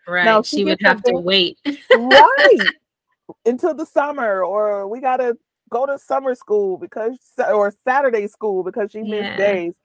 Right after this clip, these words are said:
Speaker 1: And I'm not bashing it. I just say, "Do what's best for you." If school is
Speaker 2: Mm-hmm.
Speaker 1: what it is, then school is what it is, right? But
Speaker 2: Right.
Speaker 1: school is not what it is for m-, my family. We like to go places. We like to do
Speaker 2: Mm-hmm.
Speaker 1: things.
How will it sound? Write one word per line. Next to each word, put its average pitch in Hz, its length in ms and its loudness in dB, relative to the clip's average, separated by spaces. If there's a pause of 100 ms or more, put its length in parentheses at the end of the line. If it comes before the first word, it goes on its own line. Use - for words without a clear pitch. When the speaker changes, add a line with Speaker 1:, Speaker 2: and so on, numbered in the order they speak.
(260)
Speaker 1:
And 226 160 2
I'm 262 140 0
not 262 240 2
bashing 226 420 2
it. 214 120 -6
I 233 120 0
just 285 240 -12
say, 220 160 -2
"Do 220 200 -8
what's 220 220 0
best 196 280 0
for 190 100 -10
you." 160 240 -10 (280)
If 202 180 -2
school 262 400 -4
is 277 80 -4
Speaker 2:
Mm-hmm. 196 80 -6
Speaker 1:
what 240 180 0
it 240 100 -2
is, 240 360 -2 (260)
then 196 160 -2
school 220 400 -6
is 202 140 0
what 175 200 -2
it 156 120 -8
is, - 380 -14
right? 160 260 2
But 196 120 -4
Speaker 2:
Right. 180 200 0
Speaker 1:
school 240 340 -4
is 240 100 -4
not 202 220 -2
what 180 140 -4
it 175 120 0
is 170 220 -6
for 156 240 -12
m-, 131 100 -16
my 160 180 -6
family. 151 340 -8
We 202 140 -4
like 233 220 2
to 185 60 -4
go 170 220 0
places. 147 440 -8
We 175 120 -2
like 175 220 2
to 208 80 -2
do 214 200 0
Speaker 2:
Mm-hmm. - 120 -10
Speaker 1:
things. 151 400 -10